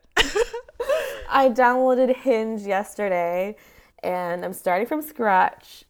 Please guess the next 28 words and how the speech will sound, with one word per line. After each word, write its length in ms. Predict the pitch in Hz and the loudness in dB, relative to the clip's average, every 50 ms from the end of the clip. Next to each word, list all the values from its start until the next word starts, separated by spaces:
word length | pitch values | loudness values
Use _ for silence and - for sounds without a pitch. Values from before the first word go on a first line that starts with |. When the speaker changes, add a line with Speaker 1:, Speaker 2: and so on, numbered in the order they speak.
| - | -12
Speaker 2:
have 280 | 202 202 190 185 170 170 | -6 -2 -2 -2 -2 -4
zero 340 | 180 180 180 202 226 254 254 | -2 0 2 2 2 0 0
matches, 880 | 233 214 190 185 196 196 - 190 170 165 165 170 170 170 190 - - _ _ _ _ _ _ _ _ _ _ _ - | -2 -2 -4 -4 -6 -6 -6 -6 -4 -4 -4 -4 -6 -6 -8 -12 -18 _ _ _ _ _ _ _ _ _ _ _ -8
and 840 | - 185 185 180 175 175 175 170 170 170 165 165 165 170 170 175 175 - - - _ _ _ - | -6 -4 -4 -2 -4 -4 -4 -4 -6 -6 -8 -10 -10 -10 -12 -14 -16 -20 -20 -20 _ _ _ -6
I'm 240 | - 180 175 175 180 | -4 -2 -2 -4 -6
trying 220 | - - 214 196 | -8 -8 -8 -6
to 80 | 214 233 202 | -6 -6 -4
get 200 | - 208 - - | -6 -6 -6 -2
back 240 | 208 196 220 - 254 | -2 -4 -2 -2 -6
into 180 | 247 247 269 | -6 -6 -4
the 100 | 254 277 | -6 -6
game. 600 | 226 254 269 285 311 - 302 269 - 117 226 - _ _ _ _ _ _ _ _ - - - - - - _ | -2 -2 -4 -4 -4 -8 -10 -12 -12 -12 -14 -14 _ _ _ _ _ _ _ _ -20 -20 -20 -20 -20 -20 _
<laughs> 920 | _ _ _ _ _ _ _ _ _ _ _ _ _ _ _ - _ - | _ _ _ _ _ _ _ _ _ _ _ _ _ _ _ -20 _ -10
Speaker 1:
I 120 | - 190 226 | -8 -8 -8
back 420 | 262 - 285 269 254 233 262 - | -6 -4 -2 -2 -2 -2 -4 -6
it. 300 | 269 277 311 403 453 - | -8 -6 -6 -6 -8 -10
So 180 | - - 262 262 | -6 -4 -2 0
how's 280 | 254 226 220 240 233 | 2 2 0 0 -2
your 100 | 262 262 | -4 -6
experience, 640 | 269 233 - - - 190 190 208 220 240 254 247 - - _ _ _ - | -8 -8 -10 -12 -10 -8 -8 -8 -8 -8 -10 -12 -14 -18 _ _ _ -16
like, 240 | - 190 185 185 180 | -10 -10 -10 -10 -10
so 300 | - - 190 175 180 196 | -12 -10 -10 -10 -10 -10
far? 580 | 165 - - 175 165 170 170 180 202 240 247 - _ _ _ _ _ _ _ _ _ _ - | -14 -14 -14 -12 -10 -10 -10 -10 -12 -12 -14 -18 _ _ _ _ _ _ _ _ _ _ -4
Speaker 2:
Uh, 180 | 202 220 220 220 | -2 0 0 0
well, 120 | 208 214 214 | -2 -4 -4
to 140 | - - 240 | -4 -6 -4
be 200 | 214 269 277 269 | -2 -2 -2 -4
fair, 720 | 262 - - 214 196 185 185 185 196 214 240 262 269 269 | -6 -6 -6 -2 -2 -2 -2 -2 -4 -4 -4 -6 -8 -8